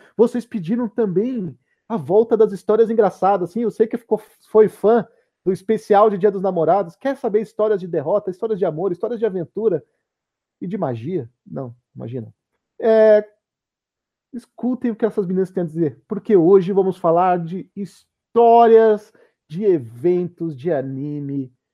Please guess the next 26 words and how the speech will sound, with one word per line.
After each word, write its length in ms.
Parte 360
dois, 360
exatamente. 680
Essa 180
é 20
a 40
segunda 300
parte, 360
a 20
primeira 480
deve 240
tá 260
aqui 380
e... 200
em 120
algum 200
lugar 320
que 80
você 180
vai 100
procurar 400
aí, 220
vai 100
aparecer 320
pra 120
você 420